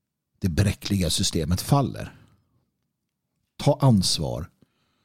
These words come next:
för dig själv och för dina nära och kära.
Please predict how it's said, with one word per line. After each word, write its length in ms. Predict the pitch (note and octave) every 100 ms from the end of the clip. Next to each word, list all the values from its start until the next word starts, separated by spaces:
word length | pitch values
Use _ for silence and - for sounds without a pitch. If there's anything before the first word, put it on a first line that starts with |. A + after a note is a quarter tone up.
| _ _ _ _ _ _
för 100 | F#2+
dig 100 | E2
själv 460 | - A#2 D#3+ D3 - - _ _ _
och 120 | - G2
för 60 |
dina 180 | F2+ E2+
nära 300 | E2 C2+ B1
och 80 | A#1
kära. 420 | - A#1+ - -